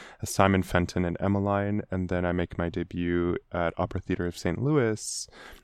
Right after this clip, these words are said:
as Doctor Oliver Sacks in Tobias Picker and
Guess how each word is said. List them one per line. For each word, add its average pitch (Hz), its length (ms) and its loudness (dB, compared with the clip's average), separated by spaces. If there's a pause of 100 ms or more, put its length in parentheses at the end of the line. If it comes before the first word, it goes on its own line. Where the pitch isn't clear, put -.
(120)
as 92 380 2
Doctor - 360 2
Oliver 87 320 2
Sacks - 560 -4 (100)
in 85 300 2
Tobias 87 460 2
Picker 90 640 2
and 87 320 2